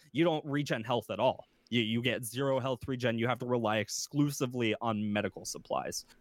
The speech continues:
Um, my character had no intelligence, so he just had dumb dialogue options. And somebody was all like, "Oh, you're just gonna kill me, so get it over with."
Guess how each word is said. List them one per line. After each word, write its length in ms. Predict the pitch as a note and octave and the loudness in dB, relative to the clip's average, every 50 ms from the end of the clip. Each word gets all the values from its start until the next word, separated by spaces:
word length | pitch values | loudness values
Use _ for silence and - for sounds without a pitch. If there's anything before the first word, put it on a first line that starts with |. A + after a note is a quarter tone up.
| _ _ _ _ - - _ - | _ _ _ _ -20 -10 _ 0
Um, 500 | B2+ A#2+ A2 G#2+ G2 F#2 F2 F2 F2 F2 - _ _ _ _ _ _ _ - | 0 2 2 2 2 0 -2 -4 -8 -10 -12 _ _ _ _ _ _ _ -4
my 160 | B2+ C#3 C#3+ | -2 -2 -2
character 320 | - D#3 E3 C#3+ - D#3 | 0 0 -2 0 0 0
had 140 | C#3 C#3+ C3+ C3 | 0 0 2 2
no 160 | C3 B2 B2 - | 0 0 0 0
intelligence, 840 | F3 D#3+ - E3 G#3+ B3+ G3+ C#3 A#2 B2+ B2 A2 G#2+ - - - - - - _ - | -2 -2 0 2 2 2 4 2 2 2 0 -2 -2 -4 -8 -12 -14 -16 -20 _ -12
so 180 | - - F3 | -4 -2 0
he 100 | D3+ D3 | 0 0
just 240 | C3 C3 D#3 E3 - | 0 0 -2 -4 -2
had 340 | - E3+ D3+ D3 C3+ A#2+ A#2 | 0 2 2 0 0 -4 -4
dumb 300 | - D3 C#3+ D3+ D#3 C#3+ | 0 0 2 2 0 -2
dialogue 540 | C3+ C#3 C#3+ D3 C#3+ C3+ B2 A2+ A#2 A2 A2 | -2 -2 0 2 2 2 2 2 2 2 2
options. 720 | A2 G2+ G2+ G#2+ - - - G#2+ G2+ G2 F#2+ F#2+ - - - - - _ - - | 2 2 2 0 -2 -2 0 0 2 2 0 -2 -4 -8 -14 -18 -20 _ -2 2
And 160 | D3+ D3+ C#3+ - | 2 2 2 2
somebody 300 | - F3+ E3+ D#3+ D#3+ D3 | 0 0 0 0 0 0
was 140 | C#3 C3+ C#3+ | 0 0 0
all 140 | C#3 C3+ | 0 2
like, 300 | B2 B2 A#2+ A2+ - - _ _ _ _ _ _ _ _ | 2 2 0 0 -2 -6 _ _ _ _ _ _ _ _
"Oh, 400 | - A#3 A#3 A3 G#3 D3 C3 B2 - _ _ _ _ _ - | -2 0 0 2 2 0 0 -2 -6 _ _ _ _ _ 2
you're 120 | G#3 A#3 | 4 4
just 200 | G#3 G#3+ G3 - | 4 4 0 2
gonna 140 | - E3+ E3+ | 0 0 0
kill 220 | - - G3 F3 | 0 2 2 2
me, 120 | D#3+ D#3 C3 | 4 2 0
so 160 | - - E3+ | 0 0 0
get 180 | C#3 D#3 E3+ D3+ | 0 0 0 0
it 80 | D3 | 2
over 220 | D#3 D#3 D3+ D#3+ D3+ | 2 2 2 2 2
with." 220 | B2 A2+ G#2+ - | 4 2 2 2